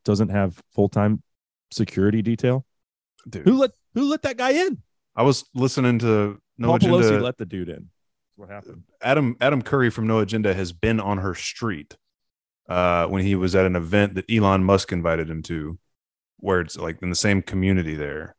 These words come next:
Speaker 2: And he
Speaker 1: Mm-hmm.
Speaker 2: was like, "Dude, you don't even drive into that community without credentials." Like, you know,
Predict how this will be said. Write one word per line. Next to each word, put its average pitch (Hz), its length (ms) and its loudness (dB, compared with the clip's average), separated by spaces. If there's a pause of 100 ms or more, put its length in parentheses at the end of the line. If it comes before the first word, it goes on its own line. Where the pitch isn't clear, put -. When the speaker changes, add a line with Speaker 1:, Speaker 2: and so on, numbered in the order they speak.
(140)
Speaker 2:
And 92 100 2
he 87 120 2
Speaker 1:
Mm-hmm. 92 80 -4
Speaker 2:
was 87 140 -10
like, 85 300 -6 (240)
"Dude, 101 160 -4
you 117 80 -2
don't 117 200 0
even 95 300 -2
drive 90 460 0
into 82 200 -6
that 80 200 -8
community 73 560 -4 (100)
without 80 320 4
credentials." - 720 -6 (160)
Like, 85 260 0 (300)
you 101 80 -16
know, 76 160 -18